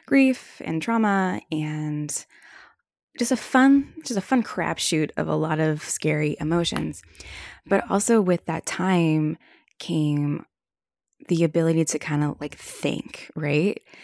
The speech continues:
Uh, and see a lot more. And that can include overanalyzing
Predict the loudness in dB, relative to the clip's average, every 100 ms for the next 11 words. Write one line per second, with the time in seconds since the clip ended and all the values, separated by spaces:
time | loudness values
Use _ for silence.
0 | -20 _ _ -8 -4 -2 -4 -6 -4 -2
1 | -2 -2 -2 -4 -2 0 0 0 0 2
2 | 2 0 0 0 -2 -4 -2 -2 -4 -4
3 | -4 -4 -4 -4 -4 -2 -4 -4 -4 -4
4 | -4 -2 0 -2 -2 -2 0 -2 -4